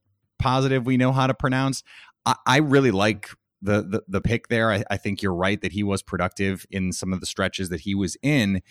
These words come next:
and they're, like, low-key thin at that position. Uh, without Mike Daniels, uh, early in O T As, I mean, Dean Lowry and Montravius Adams are having to play a ton of snaps. He is someone, I,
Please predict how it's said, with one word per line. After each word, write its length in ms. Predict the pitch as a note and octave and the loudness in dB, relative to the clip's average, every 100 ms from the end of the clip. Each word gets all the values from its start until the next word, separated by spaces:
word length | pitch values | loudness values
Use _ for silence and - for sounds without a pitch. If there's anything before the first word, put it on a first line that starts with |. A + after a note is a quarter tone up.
| - - - _ B2 | -16 -20 -20 _ 0
and 300 | B2 B2 A2+ | 2 2 2
they're, 260 | C3 G#3 A#2+ - | 2 2 0 -2
like, 140 | C#3 | -4
low-key 680 | A2 G#2 D3 F3 - E3 D#3 - - | 0 4 6 4 -2 -4 -4 -4 -2
thin 400 | C3 E3 G2+ - | 0 2 2 0
at 220 | G#2+ - | -2 0
that 240 | A2 A2+ | -2 -2
position. 720 | G#2 F2+ C#3+ - F2 D#2+ D2 - _ _ _ - | -4 0 0 0 -2 -2 -6 -10 _ _ _ 0
Uh, 120 | G#2+ | 2
without 540 | G#2+ A2+ B2 D3 C#3 | 4 2 4 4 2
Mike 280 | A2+ A#2+ B2+ | 2 2 2
Daniels, 680 | A#2 B2+ C#3 F#2+ F2+ F2 - G2+ | 2 2 4 2 0 -2 -4 -4
uh, 140 | G2 | -2
early 300 | A2+ A#2 B2 A2+ | 2 4 4 4
in 60 | |
O 100 | A#2 | 4
T 240 | A2 A2 C3 | 2 0 2
As, 340 | C3 G#2+ G2 - | 4 2 0 -2
I 40 | |
mean, 240 | G2+ G2+ G2 | 0 0 0
Dean 240 | G#2+ A#2+ | 0 2
Lowry 320 | A2+ A#2 A#2 | 2 2 4
and 100 | G#2+ | 4
Montravius 540 | G#2+ G#2+ A2 G#2+ G#2 A2 | 2 2 0 0 0 0
Adams 260 | C3 F#2 | -2 0
are 80 | F2 | -2
having 280 | F#2+ F#2 F#2 | 0 0 -2
to 40 | |
play 220 | E2 G2+ | -2 -2
a 60 | F#2 | -2
ton 200 | - G2+ | 0 -2
of 80 | F2 | -2
snaps. 400 | - G#2+ E2+ - | -2 -2 -2 -6
He 240 | - A#2 | -2 0
is 140 | A2 - | 0 0
someone, 380 | G2+ F#2+ F#2+ - | -2 0 -2 -6
I, 100 | - | -10